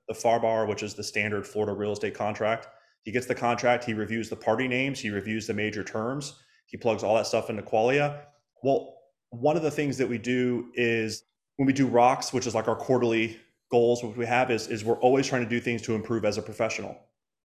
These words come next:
And so he's constantly been saying, you know, "Brandon, what kind of videos can I watch? Are there any continuing education things that I can do? I wanna continue to get better." And so we wanna move him up into a processor role, quite frankly,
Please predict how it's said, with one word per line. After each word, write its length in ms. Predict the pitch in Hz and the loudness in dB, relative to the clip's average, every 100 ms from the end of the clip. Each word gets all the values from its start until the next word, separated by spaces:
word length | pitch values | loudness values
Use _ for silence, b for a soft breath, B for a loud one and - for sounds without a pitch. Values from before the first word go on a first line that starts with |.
| - | -4
And 160 | 110 | -4
so 160 | 107 117 | 0 0
he's 180 | 113 117 | 0 -2
constantly 460 | 120 127 127 120 | 0 -2 0 -4
been 140 | 110 113 | -2 -2
saying, 340 | 120 113 104 - | -2 -2 -4 -8
you 80 | 107 | -6
know, 100 | 95 | -2
"Brandon, 320 | 110 110 104 | -2 -2 -4
what 100 | 110 | -4
kind 140 | 110 | -4
of 60 | 98 | -2
videos 340 | 107 110 110 | 0 0 0
can 120 | 113 | -2
I 60 | 107 | 0
watch? 380 | 107 107 104 - | 2 4 2 0
Are 100 | 104 | -4
there 140 | 104 | -4
any 80 | 104 | -4
continuing 400 | - 98 110 101 | -6 -6 -4 -2
education 480 | 98 - 113 113 110 | -4 -2 -2 -2 -4
things 260 | 113 107 | -4 -4
that 80 | 110 | -2
I 80 | 110 | -2
can 160 | 107 107 | -2 -4
do? 300 | 110 110 107 | -2 -2 -2
I 40 | 101 | -2
wanna 180 | 110 110 | 0 -2
continue 340 | 110 98 110 | -6 -8 -6
to 80 | 98 | -6
get 160 | 98 92 | -6 -2
better." 360 | 127 113 107 B B B B | 0 0 -4 B B B B
And 120 | 107 | -4
so 80 | 107 | -2
we 120 | 110 | -2
wanna 200 | 113 120 | 2 2
move 200 | 113 113 | 2 -2
him 180 | 117 110 | -2 0
up 160 | 110 107 | 0 0
into 400 | 104 - 107 - | -2 -2 -4 -2
a 200 | 104 101 | 0 0
processor 600 | - 135 139 117 - 101 | 2 4 4 0 0 -2
role, 380 | 98 98 110 - _ _ | 2 2 0 -8 _ _
quite 200 | 120 110 | 0 0
frankly, 480 | - 135 120 110 | 0 0 2 0